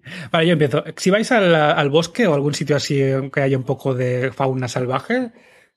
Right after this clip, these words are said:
eh, vigilad con la fauna. O sea, a nosotros se nos colaron jabalíes y la gente le estaba dando de comer a los jabalíes y los jabalíes no se iban.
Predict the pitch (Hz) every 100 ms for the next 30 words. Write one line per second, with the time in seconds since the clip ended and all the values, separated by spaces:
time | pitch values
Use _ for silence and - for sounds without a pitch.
0 | _ - 160 160 160 147 151 _ 175 165
1 | 196 233 - 147 131 117 113 - 190 175
2 | - _ - 139 139 156 160 175 170 -
3 | 170 170 165 147 - 143 151 160 151 156
4 | 220 - 135 127 113 135 135 143 - 147
5 | 143 143 143 135 147 143 123 151 147 190
6 | 180 135 139 135 160 175 165 254 175 117